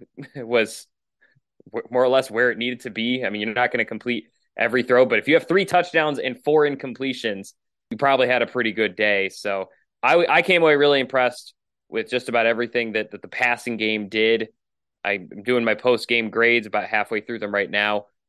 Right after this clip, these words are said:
Uh, I gave them an A. I don't think there's a huge argument to, to say otherwise. I, I know E C U is, you know, it's,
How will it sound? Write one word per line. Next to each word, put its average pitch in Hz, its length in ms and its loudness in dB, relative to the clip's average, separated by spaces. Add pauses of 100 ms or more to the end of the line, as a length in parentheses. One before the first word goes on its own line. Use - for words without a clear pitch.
Uh, 98 240 0
I 113 120 2
gave 117 300 0 (680)
them 117 180 0
an 104 80 -4
A. 123 440 0 (200)
I - 40 -8
don't 104 200 -6 (160)
think 110 160 -4
there's 95 160 -6
a 87 180 -4 (340)
huge 120 220 -2
argument 110 500 0
to, 101 280 0
to 104 100 -8
say 117 220 0
otherwise. 120 420 2
I, 165 60 2
I 185 240 0
know 202 160 2
E 170 120 -2
C 165 180 -8
U 160 240 2
is, 143 200 -4 (260)
you 147 120 -4
know, 143 60 2
it's, 139 100 -10